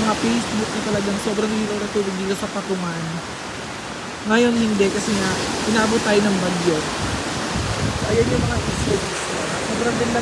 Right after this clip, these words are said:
naman pa rin ng view, panalo-panalo pa rin ang mga view natin. Ang magiging issue lang talaga natin yung dagat. Kung paano tayo maliligo ngayon sa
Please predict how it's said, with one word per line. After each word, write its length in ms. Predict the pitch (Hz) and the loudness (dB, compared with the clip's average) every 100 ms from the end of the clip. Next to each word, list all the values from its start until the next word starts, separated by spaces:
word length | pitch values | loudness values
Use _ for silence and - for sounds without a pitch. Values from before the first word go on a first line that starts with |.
| 233 | 0
naman 140 | 226 | 0
pa 100 | 240 220 | 0 0
rin 80 | 220 | 0
ng 140 | 208 170 | 0 -2
view, 120 | 190 196 | -2 -2
panalo-panalo 720 | 190 185 180 190 180 175 170 180 | -2 0 0 -2 -2 -2 -2 -2
pa 120 | 175 | -2
rin 80 | 170 | -2
ang 160 | 170 175 | -2 -4
mga 100 | 170 160 | -4 -2
view 120 | 175 170 | -2 -2
natin. 360 | 151 156 151 - - - - - - - 123 - - 202 | -2 -4 -4 -4 -4 -4 -4 -4 -4 -4 -4 -4 -4 -2
Ang 60 | 226 | 0
magiging 360 | 233 262 226 - | 0 0 0 0
issue 240 | 240 - 226 | 0 0 0
lang 80 | 226 220 | 0 0
talaga 180 | 214 220 196 | 0 0 0
natin 160 | 190 | 0
yung 220 | 190 196 180 | -2 -2 -2
dagat. 440 | 156 147 147 151 - - - - 208 | -4 -4 -6 -6 -8 -8 -8 -8 -6
Kung 160 | 208 | -4
paano 320 | 214 226 233 | 0 2 2
tayo 160 | 240 226 220 | 0 0 0
maliligo 400 | 220 214 208 185 | 0 0 0 0
ngayon 280 | 196 190 | 0 0
sa 80 | 196 | -2